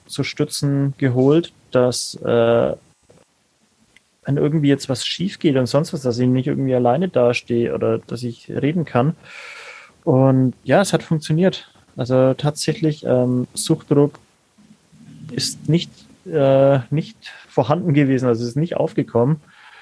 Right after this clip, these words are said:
Äh, und ich mein, ich sag mal so, ne, wenn du jetzt im Techno-Club bist, ähm, vor allem jetzt auch als D J oder so, ne, im Backstage und so weiter,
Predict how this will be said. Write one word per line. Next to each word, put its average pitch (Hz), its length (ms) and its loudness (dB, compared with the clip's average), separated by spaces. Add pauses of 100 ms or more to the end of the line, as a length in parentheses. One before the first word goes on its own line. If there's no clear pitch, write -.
(400)
Äh, 120 180 4
und 127 140 2
ich 123 100 -2
mein, 131 440 0
ich 151 120 -14
sag 127 140 -2
mal 127 140 0
so, 175 180 0
ne, 147 180 2
wenn 120 140 2
du 120 60 4
jetzt 120 180 -2
im 117 100 -6
Techno-Club - 640 -6
bist, 165 320 -4
ähm, 117 200 -6
vor - 200 -6
allem 120 160 2
jetzt 123 160 -4
auch 110 160 -4
als 117 220 -4
D 139 100 -8
J 160 500 0
oder 131 140 -6
so, 151 400 0
ne, 135 300 0
im 123 80 -4
Backstage 139 520 -4
und 127 80 -6
so 123 160 -2
weiter, 139 300 2